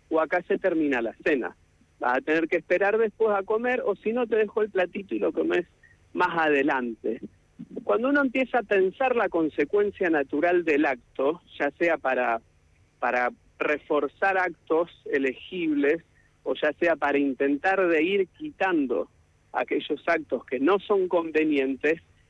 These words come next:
cambia la lógica del premio y del castigo. Y aparecen las consecuencias que son naturales de las cosas que hacemos. Hacen algo malo,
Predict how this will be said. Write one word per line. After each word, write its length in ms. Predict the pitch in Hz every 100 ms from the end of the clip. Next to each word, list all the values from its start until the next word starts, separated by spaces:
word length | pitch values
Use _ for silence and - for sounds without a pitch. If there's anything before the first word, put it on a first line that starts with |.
| _
cambia 460 | 269 262 247 214 180
la 160 | 170
lógica 560 | 165 165 - 165 156 143
del 140 | 135 131
premio 340 | 156 156 143
y 20 |
del 180 | 135 120
castigo. 680 | 123 113 - 123 110 - - - - - - _
Y 80 | 160
aparecen 580 | 165 185 208 202 - 220
las 160 | 196
consecuencias 720 | - 214 - 254 311 294 254 -
que 120 | 180
son 220 | - 226
naturales 520 | 220 196 214 247 240
de 100 | 220
las 160 | 175 160
cosas 360 | 185 180 165 -
que 100 | 120
hacemos. 460 | - 110 - - - - _ _ 196
Hacen 340 | 202 214 208
algo 260 | 208 208 208
malo, 420 | 254 226 147